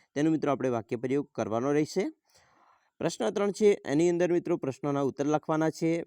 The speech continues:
પહેલું છે, "ફૂલ ઓર મછલી સે હમે ક્યા શીખ મિલતી હૈ?" તો મિત્રો, "ફૂલો સે હસના ઓર મછલી સે સ્વદેશ કે લીએ તડપ કર મરના,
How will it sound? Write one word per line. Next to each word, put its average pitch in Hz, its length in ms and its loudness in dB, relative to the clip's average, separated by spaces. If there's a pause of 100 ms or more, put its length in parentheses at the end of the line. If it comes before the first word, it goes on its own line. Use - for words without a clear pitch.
પહેલું 143 220 0
છે, 160 180 0
"ફૂલ 151 300 0
ઓર 151 120 4
મછલી 139 420 -2
સે 156 260 0
હમે 131 260 -2
ક્યા 131 320 -2 (160)
શીખ 139 200 -6
મિલતી 139 360 2
હૈ?" 160 180 0
તો - 420 -8
મિત્રો, 175 220 2
"ફૂલો 160 380 6
સે 190 180 4
હસના 156 440 -2
ઓર 139 240 -2
મછલી 131 360 -2
સે 160 240 0
સ્વદેશ 139 460 -2
કે 151 100 -2
લીએ 151 320 2 (160)
તડપ 127 240 -2 (100)
કર 139 140 -2
મરના, 139 460 0